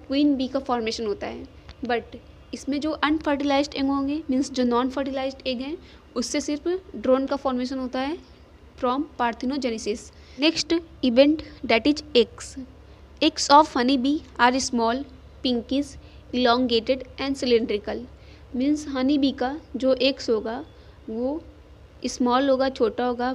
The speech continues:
पिंकिश पिंक कलर में होंगे and elongated मीन्स लंबा और पतला होगा and cylindrical बेलनाकार शेप में होगा। ये था इनका एग्स के बारे में। नेक्स्ट इवेंट, that is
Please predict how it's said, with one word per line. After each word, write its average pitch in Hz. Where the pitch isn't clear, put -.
पिंकिश 247
पिंक 262
कलर 254
में 247
होंगे 247
and 240
elongated 240
मीन्स 254
लंबा 233
और 240
पतला 240
होगा 247
and 262
cylindrical 240
बेलनाकार 240
शेप 226
में 220
होगा। 220
ये 254
था 269
इनका 262
एग्स 233
के -
बारे 240
में। 254
नेक्स्ट -
इवेंट, 285
that 240
is -